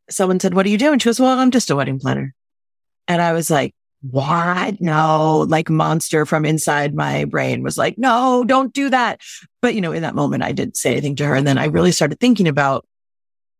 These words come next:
how we speak about what we do and how we talk about, even to ourselves,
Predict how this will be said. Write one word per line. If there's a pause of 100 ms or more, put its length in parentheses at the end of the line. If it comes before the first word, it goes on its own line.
(460)
how
we
speak
about
what
we
do
and
how
we
talk (180)
about, (560)
even
to
ourselves,